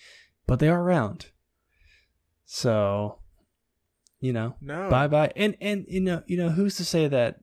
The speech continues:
Speaker 1: there aren't some options inside of the settings where you can go back to the pointy corners? They might be there. Uh, I'm sure you can move your taskbar back to where it's supposed to be.
Speaker 2: That retro option?
Speaker 1: Exactly. <laughs> You could also turn it back to Windows ninety-five if you want to.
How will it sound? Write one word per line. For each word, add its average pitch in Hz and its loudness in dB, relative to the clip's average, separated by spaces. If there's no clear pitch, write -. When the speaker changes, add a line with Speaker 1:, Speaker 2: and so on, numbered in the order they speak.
Speaker 1:
there 135 -2
aren't 123 -2
some 120 -2
options 113 -2
inside 113 0
of 110 -4
the 117 -4
settings 110 -2
where 113 -2
you 113 -2
can 110 -2
go 113 0
back 104 -2
to - -16
the 104 -6
pointy 117 0
corners? 107 -4
They 147 4
might 151 2
be 123 2
there. 107 -4
Uh, 107 -12
I'm 123 -6
sure 147 -2
you 147 2
can 131 0
move 127 2
your 123 -2
taskbar 107 -4
back 98 -2
to 113 -4
where 113 -2
it's 110 -8
supposed 120 -6
to - -10
be. 113 -6
Speaker 2:
That 113 -8
retro 120 -8
option? 131 -12
Speaker 1:
Exactly. 147 0
<laughs> - -20
You 151 -8
could 165 4
also 143 4
turn 131 0
it 110 -4
back 113 -4
to 117 -2
Windows 117 -4
ninety-five 107 -2
if 113 -8
you 110 -2
want 104 -8
to. 113 -4